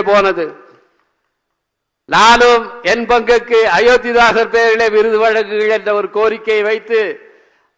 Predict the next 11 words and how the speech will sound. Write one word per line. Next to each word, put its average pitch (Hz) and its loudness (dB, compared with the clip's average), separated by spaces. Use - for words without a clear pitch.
அதையும் 240 2
அதிலே 226 2
சேர்த்து 208 -4
விட்டேன். 190 -2
இன்றைக்கு 185 -4
ஏழு 226 2
விருதுகள் 202 -2
வழங்கப்படுகின்றன. 175 -6
தோழர் 185 0
அருள்மொழி 226 0
அவர்கள் 220 2